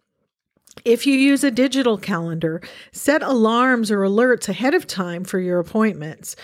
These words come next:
Most digital calendars allow you to set default alert times for various kinds of appointments.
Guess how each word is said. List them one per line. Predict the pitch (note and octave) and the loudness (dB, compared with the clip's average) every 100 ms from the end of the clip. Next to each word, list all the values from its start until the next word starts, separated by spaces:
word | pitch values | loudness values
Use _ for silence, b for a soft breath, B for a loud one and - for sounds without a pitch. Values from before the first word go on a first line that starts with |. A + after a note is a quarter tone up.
| B B | B B
Most | B G#3+ B3+ E4+ F4+ G#3+ | B 2 4 4 2 2
digital | C4 B3 A#3+ G3+ | 0 2 2 0
calendars | - A3 G#3+ A3 G3+ F#3 F3 | 0 2 4 4 2 0 0
allow | - F#3+ F3 F#3 | -2 0 2 2
you | G#3 G3+ G3+ | 2 2 0
to | G3 G#3+ | 0 -4
set | - A#3 G#3+ | 0 0 2
default | G#3 G3 A3 A#3 A3+ A3 | 0 0 2 2 0 0
alert | G3 F#3+ G3 - | 0 2 0 -2
times | - E3+ D#3+ D#3+ - | -4 -2 -2 -4 -8
for | - F#3 F3 | -2 0 2
various | E3+ F#3 F#3 E3+ | 2 2 2 0
kinds | - F3 E3 | -2 -4 -4
of | E3 | -4
appointments. | E3+ - F#3+ D3 D3+ B2+ | -4 -4 -6 -6 -12 -12